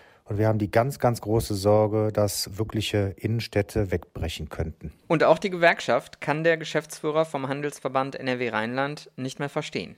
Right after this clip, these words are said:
Speaker 1: Für uns ist es mittlerweile nicht mehr nachvollziehbar, dass, äh, Verdi hier eigentlich gegen die eigenen Mitarbeiter vorgeht. Denn Beschäftigung wird nur dann geschaffen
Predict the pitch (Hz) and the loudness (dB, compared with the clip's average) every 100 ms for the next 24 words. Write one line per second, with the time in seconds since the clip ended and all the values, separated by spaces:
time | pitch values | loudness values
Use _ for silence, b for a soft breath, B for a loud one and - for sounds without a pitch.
0 | b _ 107 117 113 117 107 - 104 104 | b _ -2 -2 -2 -4 -4 -4 0 2
1 | 95 101 95 104 131 - 143 135 135 135 | 4 4 4 2 0 2 4 4 6 4
2 | 135 135 127 - 127 123 127 131 117 110 | 4 2 2 0 0 4 4 4 4 4
3 | 107 - - 101 90 98 107 110 98 104 | 2 -4 -2 -2 2 4 4 2 0 2
4 | 101 98 104 110 104 - 101 101 90 90 | 2 4 4 2 -2 -2 -2 -2 -2 -2
5 | 85 B B B B 95 101 90 87 131 | -4 B B B B 2 2 2 0 2
6 | 139 127 123 117 - 117 117 110 110 - | 4 4 4 4 2 4 4 4 2 0
7 | B B B B B _ 104 104 101 98 | B B B B B _ 2 2 0 -4
8 | _ _ _ _ - 113 135 147 147 131 | _ _ _ _ -6 2 2 2 2 4
9 | 123 113 - 101 104 113 123 120 139 139 | 4 4 2 4 4 4 2 2 0 2
10 | 160 165 | 0 -2